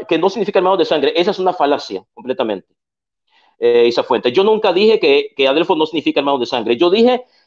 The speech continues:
que ese término es amplio, que no solo significa hermano de sangre, también se usaba,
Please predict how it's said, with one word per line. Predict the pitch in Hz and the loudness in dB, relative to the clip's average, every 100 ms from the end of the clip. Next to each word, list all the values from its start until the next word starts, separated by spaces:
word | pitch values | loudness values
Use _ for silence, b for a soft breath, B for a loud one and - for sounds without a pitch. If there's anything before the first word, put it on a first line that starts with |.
| b _ _ | b _ _
que | 190 220 214 | 2 2 2
ese | 175 196 | 0 0
término | 208 202 196 202 | 2 2 0 -2
es | 202 - | -2 -2
amplio, | 180 160 117 | -2 -2 -4
que | - 160 | 0 0
no | 220 | 0
solo | - 247 | 2 0
significa | - 185 190 202 | 0 -2 -2 -2
hermano | 165 170 | 0 2
de | 156 | 0
sangre, | - 147 110 113 | 0 -2 -2 -4
también | 131 175 | -2 -2
se | 180 | -2
usaba, | - 180 185 | 2 2 2